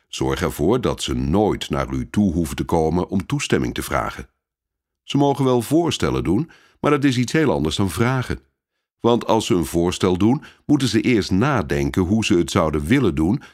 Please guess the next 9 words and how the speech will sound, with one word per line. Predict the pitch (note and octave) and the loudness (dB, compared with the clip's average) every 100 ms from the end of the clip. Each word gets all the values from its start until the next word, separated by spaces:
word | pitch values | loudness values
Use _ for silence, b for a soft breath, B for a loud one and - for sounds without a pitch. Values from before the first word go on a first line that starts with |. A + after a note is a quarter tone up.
| B B | B B
wat | - D#2+ | -2 0
de | D#2 | 0
consequenties | C2 - - E2 D2+ F#2 | -4 -6 -2 -2 0 -2
zijn | E2 F2 G2+ C3+ b b | 0 0 0 -4 b b
en | B2+ B2 | 0 0
wie | E3 | 0
het | B2+ | 0
moet | E2 C2+ | 0 -2
doen. | C2 A1 | -4 -6